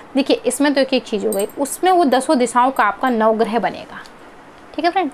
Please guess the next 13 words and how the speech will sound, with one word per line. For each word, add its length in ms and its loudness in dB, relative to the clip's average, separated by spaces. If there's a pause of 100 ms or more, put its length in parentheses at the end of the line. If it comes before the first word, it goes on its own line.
(160)
तो 60 -6
अष्टदल 480 -2
कमल 260 0
वाला 240 2
भी 160 -6
आप 180 -2
बना 400 -2
सकते 360 -8
हैं, 60 0
उसमें 300 -2
कोई 200 -8
दिक्कत 380 -8
नहीं। 100 -8